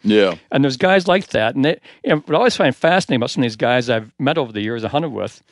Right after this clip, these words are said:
Speaker 2: they can't tell you a red pine from a white pine from a cedar,
Speaker 1: <laughs> Yeah,
Speaker 2: but
Speaker 1: yeah.
Speaker 2: they know how to kill deer. They know how to line things up and figure out what's going on.
Speaker 1: I've heard people, others say that. P-, guys say that, like, the, talking about some, like, whitetail expert and being like,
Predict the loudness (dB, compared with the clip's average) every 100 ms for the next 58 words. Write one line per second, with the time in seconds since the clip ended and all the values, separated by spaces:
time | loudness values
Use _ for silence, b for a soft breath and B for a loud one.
0 | b b b 0 0 2 0 0 0 2
1 | 2 0 0 0 -2 0 0 0 -2 -2
2 | -2 -2 -2 0 0 -2 -4 -2 -2 -4
3 | -2 -2 -2 -4 -10 -4 2 2 2 0
4 | 2 4 4 4 2 0 -2 -4 -2 -6
5 | -6 -12 _ 0 0 2 2 2 2 2
6 | 2 2 2 0 2 0 -2 -6 -6 -4
7 | -2 -4 -6 -4 -2 0 2 2 2 0
8 | -2 0 0 2 0 0 0 0 -2 -8
9 | _ _ _ -8 -2 2 4 4 4 4
10 | 4 0 2 -2 -2 -2 0 0 -2 0
11 | 0 0 0 0 0 2 2 2 0 -2
12 | -4 -2 -2 0 0 -2